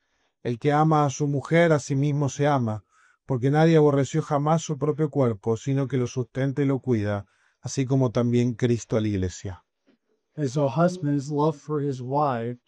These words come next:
Speaker 2: is to correspond to the way he takes care of his own body.
Speaker 1: El amor del esposo por su esposa debe corresponder a la forma en que uno cuida su propio cuerpo.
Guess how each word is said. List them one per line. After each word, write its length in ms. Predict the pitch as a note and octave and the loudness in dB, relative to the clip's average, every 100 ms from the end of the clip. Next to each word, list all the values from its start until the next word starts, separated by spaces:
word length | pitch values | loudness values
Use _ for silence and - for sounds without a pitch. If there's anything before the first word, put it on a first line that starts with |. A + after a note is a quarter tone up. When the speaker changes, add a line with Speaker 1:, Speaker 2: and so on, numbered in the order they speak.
| _ F3 - | _ -20 -8
Speaker 2:
is 200 | D3+ - | -8 -4
to 180 | D#3+ D3 | -2 -2
correspond 800 | - E3 D#3+ - - D#3 E3 C#3 | -2 -2 0 -2 -6 -2 -2 -2
to 60 | |
the 60 | C3+ | -6
way 280 | C#3 D3 D3+ | -4 -4 -6
he 180 | C3 D3+ | -8 -10
takes 300 | C#3 D#3+ - | -10 -12 -12
care 160 | D#3 D3+ | -10 -8
of 80 | B2+ | -8
his 120 | B2+ | -8
own 220 | C3 B2+ | -8 -6
body. 300 | A2+ A2 G#2+ _ _ _ _ - _ | -6 -8 -10 _ _ _ _ -20 _
Speaker 1:
El 140 | B2+ C3+ | 0 2
amor 340 | D#3 F3+ F#3+ | 8 10 10
del 160 | E3+ D3+ | 8 6
esposo 460 | - F3 E3 E3 | 6 4 4 2
por 180 | - C#3+ | 0 0
su 100 | C3+ | 0
esposa 480 | C3+ - F#3+ D#3+ D3 | -2 4 4 4 2
debe 240 | D#3 E3 C#3+ | 4 4 2
corresponder 680 | C#3+ C#3 C3+ C#3 C#3 E3+ | 0 0 -2 -2 2 4
a 60 | D#3+ | 4
la 120 | D3 | 4
forma 400 | - E3 E3+ E3 | 2 2 2 2
en 140 | C#3+ | -2
que 80 | B2+ | -4
uno 240 | C#3+ D#3 C#3 | -2 -2 -4
cuida 360 | - E3+ E3 | -2 0 0
su 160 | - C3 | -2 -4
propio 320 | C#3+ D3 C#3+ | -2 -2 -2
cuerpo. 520 | B2+ G3 D3+ - F#2+ | 6 6 6 2 -10